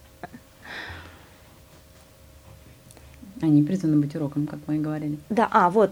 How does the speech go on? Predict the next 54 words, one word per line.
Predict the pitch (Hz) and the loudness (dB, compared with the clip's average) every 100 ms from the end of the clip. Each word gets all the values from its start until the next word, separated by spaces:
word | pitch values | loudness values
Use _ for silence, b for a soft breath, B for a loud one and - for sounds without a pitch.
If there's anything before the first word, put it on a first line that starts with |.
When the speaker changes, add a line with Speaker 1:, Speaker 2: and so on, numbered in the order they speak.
| - | 0
Speaker 2:
если | 226 254 254 | 2 2 2
человека | - 226 226 254 - | -2 0 4 4 4
ничего | 196 196 220 220 | -4 -4 -2 0
не | 202 | 0
беспокоит | 190 - 208 - 220 165 160 - | -4 -6 -4 2 4 4 0 -8
и | 196 | -6
всё | - 202 | -2 0
нормально, | 202 240 403 285 | 2 2 4 4
у | |
него | 214 214 | 4 4
ровное | 240 226 196 190 | 2 2 0 -2
душевное | 190 202 190 190 | -4 -4 -4 -6
состояние, | - - 247 370 269 | -10 -6 -4 -2 -2
его | 202 | -2
ничего | 220 214 220 | -4 -4 -4
не | 214 | -6
беспокоит, | 196 - 220 185 180 | -6 -10 -4 -2 -2
значит, | 202 - - - | -4 -8 -12 -4
нет | 220 226 | 0 0
таких | 214 196 196 | 0 -6 -6
программ, | 208 196 247 311 | -6 -4 -2 -4
которые | 226 196 190 | -6 -4 -6
ему | 185 | -6
сейчас | - 214 - | -10 -8 -8
мешают. | 202 - 165 160 - B B B B B | -8 -6 -6 -8 -14 B B B B B
Speaker 1:
Конкретно | 185 180 202 196 | 0 2 2 2
на | 185 | 2
этом | 156 143 | 2 -2
человеке. | 147 147 143 143 - | -2 -4 -4 -4 -2
То | - | 2
Speaker 2:
Да, | 208 | 4
Speaker 1:
есть | |
может | 247 254 | 6 6
быть | 311 415 | 6 4
Speaker 2:
конкретно | 269 | 6
на | 233 | 6
Speaker 1:
такое, | 277 | 6
Speaker 2:
этом | 254 | 6
Speaker 1:
что | - | 4
Speaker 2:
человеке. | 220 190 240 | 4 4 4
Вот | 415 | 0
человек | - 262 202 | 4 4 4
живёт, | 254 466 285 | 2 2 4
у | |
него, | 262 | 4
в | 262 | 4
принципе, | 453 - 240 | -2 -2 -2
жизни, | 262 370 240 | -2 0 0
в-, | 196 | 4
Speaker 1:
Мгм. | 220 | 6
Speaker 2:
он | 311 | 6
себя | 370 330 | 4 4
нормально | 339 370 349 320 | 6 4 2 0
чувствует. | - 208 - 170 | 2 0 0 -4